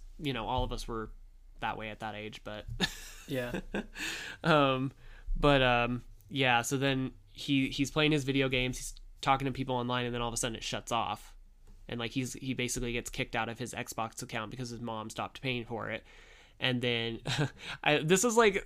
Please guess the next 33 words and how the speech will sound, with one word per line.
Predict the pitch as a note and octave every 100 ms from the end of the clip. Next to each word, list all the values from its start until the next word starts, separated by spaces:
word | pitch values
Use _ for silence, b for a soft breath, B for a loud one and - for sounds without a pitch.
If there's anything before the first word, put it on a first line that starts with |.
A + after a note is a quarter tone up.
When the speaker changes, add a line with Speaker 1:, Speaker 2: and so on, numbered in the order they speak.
| - -
Speaker 1:
this | E3+ F#3
movie, | E3 D#3 F3
I | C#3
forgot | C#3 D3+ D#3+
to | D#3+
bring | C#3 C#3
it | C3
up | C3
at | B2+
the | B2+
beginning, | B2 B2 A#2+
but | B2
this | C3
movie | D3 D3
is | C#3+
so | - A#2+
nostalgic | A#2+ - G2+ G#2+ A#2+ B2
for | C3+
me | C3+ C#3
because | C3+ C3 A#2+
this, | A#2 B2
this | C3+ B2+
came | D#3
out | D3
in | A#2
two | C3+
thousand | B2+ A#2 A2
seven, | - A#2+ A2+ A2
so | A#2+
this | A#2+ -
was, | A#2+ - b b b b b b b -
you | C3
know, | A2+ G#2